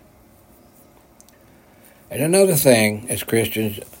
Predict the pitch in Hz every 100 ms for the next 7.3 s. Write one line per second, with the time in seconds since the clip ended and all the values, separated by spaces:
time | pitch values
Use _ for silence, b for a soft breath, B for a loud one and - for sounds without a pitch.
0 | - B B B B - 123 139 131 123
1 | 127 131 156 135 107 92 110 101 98 -
2 | - - 127 143 139 127 120 147 123 117
3 | 107 95 - 123 98 - 117 110 - -
4 | - _ _ - - - - - - _
5 | - - - - - - - - 123 131
6 | - 101 - 113 104 123 - - 104 101
7 | 120 - 104